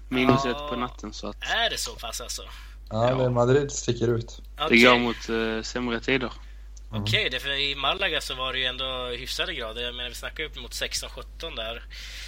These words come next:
Speaker 2: Eh,
Speaker 1: Nej, nej, här är det
Speaker 2: ja, det är lite
Speaker 1: mindre.
Speaker 2: kyligare. Ja, just det. Men, eh, och så, sen har man den här, eh, det helvetet. Alltså, det är alltid så kallt i de spanska lägenheterna i och med att det saknas element, bland annat.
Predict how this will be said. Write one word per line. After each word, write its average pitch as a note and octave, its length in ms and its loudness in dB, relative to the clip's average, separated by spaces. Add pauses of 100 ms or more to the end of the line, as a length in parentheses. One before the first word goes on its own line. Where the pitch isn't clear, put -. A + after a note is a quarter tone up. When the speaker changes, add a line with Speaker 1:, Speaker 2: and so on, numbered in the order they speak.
(220)
Speaker 2:
Eh, - 160 -2
Speaker 1:
Nej, F2+ 260 4
nej, - 140 -6
här - 80 0
är G#2+ 160 0
det A2 360 -2 (300)
Speaker 2:
ja, C3+ 100 -8
det D3 100 -4
är - 40 -2
lite B2+ 80 8
Speaker 1:
mindre. A#2+ 260 12
Speaker 2:
kyligare. A2+ 220 0
Ja, B2+ 140 -6
just C3+ 140 -4
det. C3+ 80 2
Men, D3+ 180 8
eh, D#3+ 120 10
och D3+ 60 0
så, D#3+ 140 0
sen E3 160 2
har D#3+ 120 2
man D#3 140 4
den C#3 100 4
här, D3 360 6
eh, C#3 60 -4
det D3 80 0
helvetet. D3+ 720 0
Alltså, C3 120 0
det D3 180 0
är D3+ 40 0
alltid - 200 -4
så - 100 -4
kallt F3 400 -4
i B2 80 -4
de A#2+ 160 -6
spanska C3+ 340 -4
lägenheterna B2+ 540 0
i A#2+ 100 -4
och A#2 40 -8
med A#2+ 80 -10
att - 80 -14
det - 60 -14
saknas A#2 420 -8
element, B2 680 -6
bland A#2 180 -12
annat. A#2 400 -14